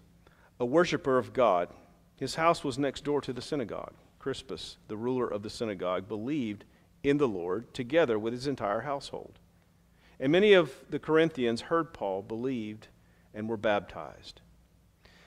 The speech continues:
And the Lord said to Paul one night in a vision, "Do not be afraid, but go on speaking and do not be silent, for I am with you, and no one will attack you to harm you,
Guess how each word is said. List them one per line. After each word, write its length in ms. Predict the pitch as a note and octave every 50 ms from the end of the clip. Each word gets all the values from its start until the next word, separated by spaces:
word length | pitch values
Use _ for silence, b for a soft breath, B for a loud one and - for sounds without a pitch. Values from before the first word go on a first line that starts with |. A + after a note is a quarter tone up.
| b b b
And 100 | B2+ B2+
the 80 | C#3
Lord 280 | C#3+ D#3+ F3+ F#3+ F3 -
said 180 | - F3+ E3 D#3
to 80 | D#3
Paul 320 | - - D3+ D3+ D3 C#3+ C#3
one 180 | C#3 C3+ C3+
night 280 | B2+ B2+ B2 B2+ B2 -
in 100 | A#2+ A#2+
a 60 | B2
vision, 460 | A2 A2 G#2 G#2 G2 G2 G2 G2+ G2
"Do 100 | F#2+ A#2
not 240 | A#2+ A#2+ G#2+ - B2
be 80 | A#2 G#2+
afraid, 580 | G#2 - - A2 G2 F#2 F2+ F2 F2+ F2+ - - b b b b b b b b b b
but 100 | C#3 B2+
go 160 | B2 F3 G3+
on 160 | G#3+ F#3 D#3
speaking 680 | C#3 - - - E3 E3+ D#3+ - A2 G#2 A2+ A#2+ C3 - -
and 140 | B2 A#2 A#2+
do 100 | C3 C3
not 160 | C3+ G2+ -
be 80 | B2+
silent, 600 | B2 - - C#3 C3 C3+ C3+ A2+ F#2 E2+ - - - _ _ _ _ _ _ _
for 200 | - - C#3 D3
I 80 | D3 D3+
am 100 | D#3 D#3+
with 240 | E3+ F3 - -
you, 220 | A#2 G2 E2 D#2+ - - - _ _ _ _ _ _ -
and 160 | A#2+ A#2 A#2 A#2
no 120 | B2 C#3
one 220 | D#3 F3 F3+ F3+
will 160 | F3 F3 E3+ E3+
attack 480 | E3 - - D#3 C3+ B2 A#2+ - -
you 320 | G2+ G2+ G2 F#2 G2 A#2+ -
to 100 | - C3
harm 340 | A2+ - D3 C3+ C3+ C3 A#2
you, 280 | F#2+ F#2+ F2 E2+ G2+